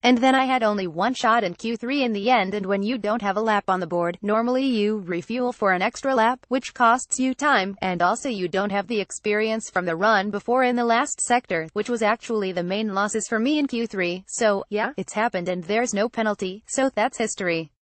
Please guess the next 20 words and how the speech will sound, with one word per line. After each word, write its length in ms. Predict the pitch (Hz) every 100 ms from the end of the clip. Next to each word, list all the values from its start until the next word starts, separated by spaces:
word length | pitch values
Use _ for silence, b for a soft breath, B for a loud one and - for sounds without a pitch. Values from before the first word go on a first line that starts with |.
| _ _ _ -
When 160 | 247
asked 280 | 262 294 -
if 120 | 269
there 180 | 277 285
would 160 | 240 190
have 220 | 185 160
been 160 | 175
any 260 | 175 254 233
opportunity 720 | 196 214 220 247 254 190 208
for 160 | 196 175
Verstappen 640 | 180 - 247 233 247 226
to 80 | 220
do 160 | 208
more 260 | 196 220 247
to 100 | 220
get 180 | 190 233
out 180 | 226 254
of 80 |
the 100 | 233
way, 320 | 233 247 160